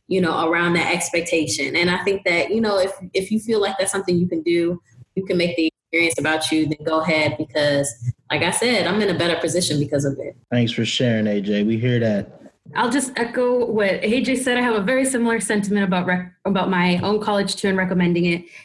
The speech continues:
Speaker 3: Um, great place for you to pursue your academic interests, also meets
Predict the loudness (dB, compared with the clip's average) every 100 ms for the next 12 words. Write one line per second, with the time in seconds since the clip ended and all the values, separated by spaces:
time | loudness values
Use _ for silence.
0 | _ 0 2 2 0 0 0 0 2 2
1 | 0 -6 -8 _ _ 0 2 2 0 -4
2 | -10 -2 0 2 0 0 0 0 0 0
3 | 2 0 2 0 0 -4 -8 -12 -20 -2
4 | -2 0 2 2 0 0 0 0 -2